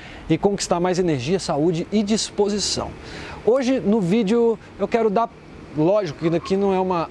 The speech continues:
aula, né, de medicina e nenhuma referência final, mas assim somente um despertar pra você sobre doenças autoimunes, né? Existem mais de duas mil doenças autoimunes. E quais são,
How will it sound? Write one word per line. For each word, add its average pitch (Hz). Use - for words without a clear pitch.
aula, 175
né, 170
de 165
medicina 175
e 165
nenhuma 165
referência 170
final, 160
mas 156
assim 185
somente 180
um 175
despertar 202
pra 185
você 160
sobre 185
doenças 175
autoimunes, 131
né? 180
Existem 202
mais 190
de 185
duas 185
mil 185
doenças 165
autoimunes. 123
E 208
quais 254
são, 233